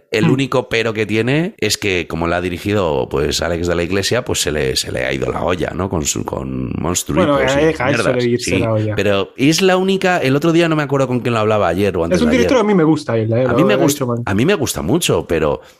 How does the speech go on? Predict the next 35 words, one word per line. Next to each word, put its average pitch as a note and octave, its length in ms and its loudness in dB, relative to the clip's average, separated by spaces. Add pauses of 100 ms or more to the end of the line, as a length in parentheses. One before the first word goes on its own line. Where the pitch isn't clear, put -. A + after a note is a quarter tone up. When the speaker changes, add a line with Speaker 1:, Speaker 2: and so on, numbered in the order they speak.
Speaker 1:
pero A#2 140 0
Speaker 2:
Ay, C3+ 60 2
Speaker 1:
este E3+ 160 0
Speaker 2:
Dios. - 100 -4
Speaker 1:
tema C3 180 2
era A2 160 -2
tan D#3+ 380 -2
potente, G#2+ 840 0
o - 40 -6
sea, G2+ 180 -4
tan F#3+ 340 -2
potente B2 500 0 (640)
que A2 140 2
no G#2 140 0
hacía G2+ 260 0
falta, D#2 880 -2
no F#2+ 160 -2
hacía G2+ 180 -2
falta F2 320 -2
Speaker 2:
Que D#2+ 60 2
Speaker 1:
liarla. C#2+ 420 -2
Speaker 2:
que C#3 100 -2
<laughs> - 20 -2
se - 380 -4
le - 60 0
ha - 60 -6
ido - 120 -6
la - 80 -12
olla, - 100 -14 (260)
Speaker 1:
O - 20 -4
sea, A2 300 -2
Speaker 2:
espera. G#2 400 -4
Speaker 1:
se, - 160 -6
no, D#3 280 2
no, D3+ 200 -2